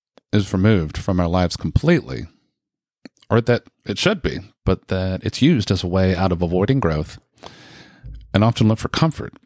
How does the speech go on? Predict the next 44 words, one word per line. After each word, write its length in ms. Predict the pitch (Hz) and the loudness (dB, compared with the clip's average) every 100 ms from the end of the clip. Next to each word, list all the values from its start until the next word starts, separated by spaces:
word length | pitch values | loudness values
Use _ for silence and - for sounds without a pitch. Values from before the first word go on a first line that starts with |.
| _ | _
in 120 | - 92 | -4 -4
this 120 | 87 | -2
statement 360 | - 80 85 | -2 -2 -4
by 100 | 87 | -4
giving 320 | 87 101 101 92 | -2 0 2 2
validity 540 | 95 92 127 110 101 | 2 2 2 0 -2
to 240 | - 98 | -2 -2
events 420 | 87 110 107 90 - | 0 0 0 -2 -4
that 160 | 90 | -2
often 400 | 90 95 - 101 | -2 -6 -6 -8
seem 340 | 95 - 98 92 | -6 -4 -2 -2
to 140 | - | -6
be 260 | - 101 98 | -4 -2 -2
without 460 | 87 92 90 87 _ - | -2 -2 -2 -2 _ -4
any 300 | 98 98 92 | 0 0 0
possible 440 | - 104 - 104 | 0 0 0 0
reason. 380 | 101 202 101 - _ _ _ _ _ _ _ _ _ _ _ _ _ _ _ _ - - _ _ _ _ - | 2 2 0 -6 _ _ _ _ _ _ _ _ _ _ _ _ _ _ _ _ -20 -20 _ _ _ _ -12
And 120 | 98 | -4
this 200 | - 170 | 0 2
point 220 | - 247 | 2 2
of 60 | 113 | 2
view, 420 | 107 123 98 90 - _ _ | 2 2 0 -4 -12 _ _
for 140 | - | -8
some, 260 | 101 110 98 | -2 0 2
makes 220 | 95 - | 2 0
them 160 | 95 85 | 0 0
uncomfortable 640 | 113 - 76 - 73 76 - | 0 0 -2 -4 -6 -6 -8
and 120 | 80 92 | -6 -4
also 240 | 104 80 | -4 -6
selfish 600 | - - 98 - - - | -4 -2 -2 -4 -14 -10
to 120 | - | -6
believe 540 | 90 90 107 131 101 87 | -2 2 4 4 4 2
that 100 | - | 0
the 120 | 90 | 2
only 260 | 92 120 123 | 2 2 2
purpose 640 | - 107 - 78 - - | 2 2 0 -4 -4 -6
of 200 | 85 85 | -6 -2
life's 300 | 92 90 - | 0 2 0
ups 200 | 92 - | -2 -2
and 120 | 98 | -2
downs 420 | 87 78 80 80 | 0 -2 -2 -6
and 240 | - 87 - | -6 -4 -2
different 320 | 98 - 82 | -2 -2 -6
events 640 | 76 113 98 76 - - | -2 0 0 -2 -8 -10